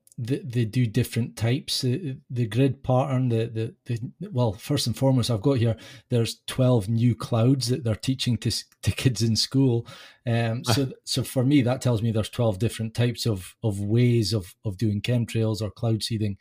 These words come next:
Speaker 1: And, and I wouldn't be surprised if there was different, um, uh, reasons why, like causalities, like what happens when you do a certain type of chemtrail. Um, but obviously with, with the, the,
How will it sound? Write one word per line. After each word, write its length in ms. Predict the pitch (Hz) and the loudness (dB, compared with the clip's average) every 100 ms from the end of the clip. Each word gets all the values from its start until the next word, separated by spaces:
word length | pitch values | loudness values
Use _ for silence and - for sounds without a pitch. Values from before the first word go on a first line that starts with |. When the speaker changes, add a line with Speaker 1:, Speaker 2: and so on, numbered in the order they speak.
| _ - - _ _ | _ -20 -20 _ _
Speaker 1:
And, 220 | 110 113 | -4 -4
and 280 | 117 117 110 | -4 -4 -2
I 140 | 110 | 0
wouldn't 260 | 117 117 120 | 2 0 0
be 120 | 113 | -2
surprised 420 | - 101 113 107 | -2 0 2 2
if 100 | 104 - | 0 -4
there 100 | 101 | -4
was 160 | 101 | -4
different, 400 | - - 110 107 - | -4 -4 -2 -4 -4
um, 540 | 107 104 98 98 92 - - - _ - - _ | -4 -2 -4 -6 -8 -14 -20 -20 _ -20 -20 _
uh, 80 | 117 - | -10 -6
reasons 560 | 117 110 110 104 95 | -2 2 2 0 0
why, 240 | 113 117 95 95 | 2 4 2 -2
like 180 | 101 98 151 - - | -6 -8 -14 -18 -6
causalities, 760 | 120 107 110 113 107 120 98 | -2 2 2 2 0 -2 -2
like 120 | 110 | -4
what 200 | 107 120 | -4 -4
happens 360 | 104 143 117 101 | -2 -2 -2 -2
when 140 | 113 | 0
you 80 | 107 | 0
do 140 | 104 107 | 0 0
a 40 | |
certain 300 | - 110 104 | 0 -2 -4
type 260 | - 110 - | -2 -2 -2
of 180 | 101 - | -6 -2
chemtrail. 560 | 113 113 - 104 101 - - - - _ - | 0 0 0 -4 -6 -10 -20 -20 -20 _ -6
Um, 500 | 113 110 107 104 107 - - | -2 -2 -2 -6 -8 -8 -2
but 220 | 127 - - | -2 -2 -2
obviously 440 | 156 156 131 139 | 2 2 4 2
with, 180 | 120 135 | 4 0
with 160 | 151 107 | -2 0
the, 460 | 113 113 110 190 - _ _ | 2 2 0 -6 -18 _ _
the, 720 | 131 110 107 101 98 95 98 | -6 -2 0 0 -4 -6 -8